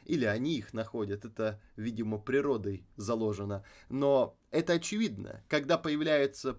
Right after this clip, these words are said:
протесты, когда появляется затребование,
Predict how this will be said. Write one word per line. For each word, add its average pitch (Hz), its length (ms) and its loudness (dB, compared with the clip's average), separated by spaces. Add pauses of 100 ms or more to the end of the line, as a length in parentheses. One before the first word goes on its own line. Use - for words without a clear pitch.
протесты, 135 760 -4 (180)
когда 135 360 2
появляется 135 880 -2 (120)
затребование, 117 920 -4